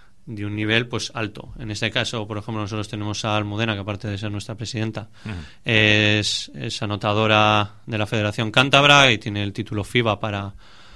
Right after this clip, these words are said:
Speaker 1: para ser anotadora en partidos oficiales y que tienen otros, otros dos, otros dos chicos en, en Cantabria. Y también, o sea, al final,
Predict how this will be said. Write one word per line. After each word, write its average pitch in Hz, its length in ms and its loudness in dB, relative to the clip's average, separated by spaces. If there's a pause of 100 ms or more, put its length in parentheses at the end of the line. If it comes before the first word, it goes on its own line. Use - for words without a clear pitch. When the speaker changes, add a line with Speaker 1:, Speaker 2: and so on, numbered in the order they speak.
(260)
Speaker 1:
para 98 200 -4
ser 104 180 -4
anotadora 104 440 0
en 98 60 -4
partidos 104 400 -4
oficiales 139 720 2
y 104 280 -6
que 104 120 -14
tienen 101 240 -8
otros, 101 540 -12 (100)
otros 117 380 -14
dos, 104 880 -10
otros 107 180 -16
dos 107 120 -12
chicos 110 320 -10
en, 107 300 -6
en 110 120 -4
Cantabria. 123 520 0 (960)
Y 101 580 2
también, 98 340 -10
o - 20 -14
sea, - 160 -14
al 104 80 -10
final, 135 880 4